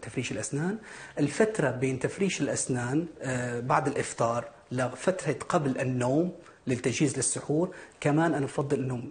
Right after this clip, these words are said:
يتم تفريش الأسنان قبل النوم. وبعدين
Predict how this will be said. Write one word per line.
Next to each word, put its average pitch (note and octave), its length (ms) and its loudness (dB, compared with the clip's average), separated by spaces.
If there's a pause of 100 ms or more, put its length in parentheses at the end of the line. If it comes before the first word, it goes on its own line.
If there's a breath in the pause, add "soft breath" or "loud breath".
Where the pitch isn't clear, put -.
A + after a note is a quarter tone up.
(120)
يتم C#3 280 0
تفريش - 340 -4
الأسنان B2+ 300 -2
قبل B2 300 -4
النوم. D3 360 0 (400 loud breath)
وبعدين E3 460 2